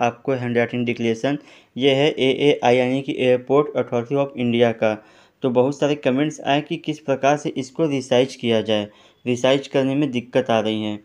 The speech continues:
क्योंकि डायमेंशन इसका आठ सौ गुणे चार सौ पिक्सल में रहेगा। साथ में फाइल जो साइज है पचास से लेकर सौ के बी के बीच का रहेगा। आप तो दोस्तों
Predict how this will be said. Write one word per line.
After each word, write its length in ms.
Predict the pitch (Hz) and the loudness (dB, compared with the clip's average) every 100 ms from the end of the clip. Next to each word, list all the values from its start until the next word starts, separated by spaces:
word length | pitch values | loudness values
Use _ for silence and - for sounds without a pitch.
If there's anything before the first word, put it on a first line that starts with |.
| _ _ _ | _ _ _
क्योंकि 180 | - 131 | -6 -2
डायमेंशन 560 | 131 131 131 127 123 156 143 | 2 4 4 2 0 -2 -2
इसका 280 | 139 156 156 - | -2 2 2 4
आठ 180 | 135 139 | 4 4
सौ 180 | - 160 | 2 0
गुणे 240 | 143 143 156 | 2 0 0
चार 260 | - 131 | 2 2
सौ 140 | 127 143 | 2 -6
पिक्सल 400 | - 123 - 143 | -6 -4 0 4
में 160 | 147 | 4
रहेगा। 440 | 139 139 147 151 170 - - _ - | 2 2 2 2 0 -6 -20 _ -8
साथ 340 | - 135 151 | 2 2 2
में 120 | 165 156 | 0 -2
फाइल 300 | - 135 143 | 2 2 2
जो 200 | 147 151 | 0 -2
साइज 380 | - 120 143 139 | 2 4 4 2
है 100 | 156 - | 0 0
पचास 400 | 170 - 139 139 | -2 2 2 2
से 120 | 143 | -4
लेकर 240 | 139 156 | -2 -2
सौ 240 | 151 135 135 | 2 2 2
के 180 | 135 127 | 2 -2
बी 160 | 127 | -2
के 140 | 120 160 | -2 -2
बीच 260 | 127 120 | 0 -2
का 120 | 123 113 | 0 -2
रहेगा। 320 | 107 110 110 - - - - | 2 0 0 -4 -20 -20 0
आप 200 | 143 156 | 2 2
तो 80 | 160 | 0
दोस्तों 340 | 151 151 - | -2 -2 -2